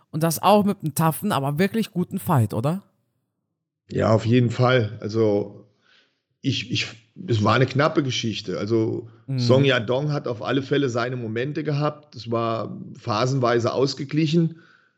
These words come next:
Speaker 2: Bisschen Arbeitssieg, würde ich sagen, für Piotr Jan. Aber zu Recht und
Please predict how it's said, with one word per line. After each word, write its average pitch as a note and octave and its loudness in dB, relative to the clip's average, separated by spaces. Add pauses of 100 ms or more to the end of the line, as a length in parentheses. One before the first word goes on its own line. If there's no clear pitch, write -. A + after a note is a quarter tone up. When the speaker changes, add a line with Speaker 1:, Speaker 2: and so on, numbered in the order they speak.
(560)
Speaker 2:
Bisschen - 0
Arbeitssieg, C#3+ 0
würde A2+ -2
ich A2 -4
sagen, G2+ -2
für A2+ 2
Piotr A2 0
Jan. G#2 2
Aber B2 4 (580)
zu - -6
Recht C3 0
und B2+ -2